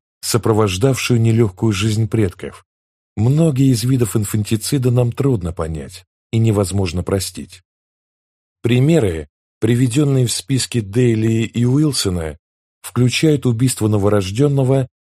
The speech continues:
зачатого на стороне, или убийство новым мужем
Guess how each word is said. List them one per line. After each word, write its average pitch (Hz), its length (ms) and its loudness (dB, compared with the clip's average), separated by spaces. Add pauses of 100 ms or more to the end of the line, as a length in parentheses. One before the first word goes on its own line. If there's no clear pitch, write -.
зачатого 104 580 0
на 104 100 0
стороне, 104 580 -4 (640)
или 107 220 2
убийство 104 540 0
новым 101 340 0
мужем 104 460 -2